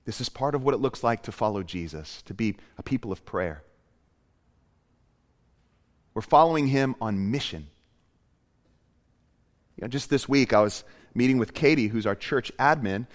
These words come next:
and we were talking about all the things that w-, we've been able to, um, do and the needs that we've been able to meet through the various local missions that we partner with, the local ministries. And she's just like, "I love this." She gets to write the check to these local ministries. She said, "This is so fun."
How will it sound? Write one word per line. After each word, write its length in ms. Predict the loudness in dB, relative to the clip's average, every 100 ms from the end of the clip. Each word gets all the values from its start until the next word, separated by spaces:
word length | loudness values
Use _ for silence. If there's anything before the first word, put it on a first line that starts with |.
| -20 -10
and 300 | 0 2 2
we 120 | 4 2
were 100 | 2
talking 380 | 2 2 0
about 320 | 2 6 6 4
all 320 | 2 2 2
the 100 | 0
things 340 | -4 -2 -2 -2
that 60 |
w-, 180 | -4 -10 -18 _
we've 260 | 2 2
been 120 | 4 4
able 260 | 4 0
to, 360 | -4 -2 0 0
um, 220 | -2 -4 -2
do 360 | 2 2 2
and 120 | -4 -10 -12 0
the 80 |
needs 300 | 2 2 2
that 80 | 0
we've 180 | 0 0
been 100 | 0
able 240 | 0 0
to 140 | -4 -4
meet 340 | -2 -2 -4
through 320 | -4 -4 -4 -6 _
the 80 | -2
various 360 | 0 2 0 0
local 260 | -2 0
missions 520 | -2 -2 -4 -4 -6
that 120 | -6 -4
we 100 | -4
partner 380 | -2 -2 -2
with, 240 | -8 -10 -8
the 80 | -4
local 260 | -4 -2
ministries. 580 | -4 -4 -8 -12 -12 -10
And 120 | -12
she's 220 | -8 -8
just 140 | -6 -4
like, 120 | -2
"I 60 | -2
love 420 | -2 -6 -10 -6
this." 380 | -8 -8 -12 -16 -20 _ _ _ _ _
She 100 | -6
gets 160 | -6
to 100 | -2
write 200 | 0 0
the 80 | -2
check 360 | 0 0 0 -6
to 100 | -4
these 140 | -2
local 280 | 0 0 0
ministries. 580 | -2 -2 -4 -4 -4 -6
She 80 | -14
said, 100 | -12
"This 180 | -10
is 60 | -10
so 160 | -6 -6
fun." 440 | -2 -4 -2 -8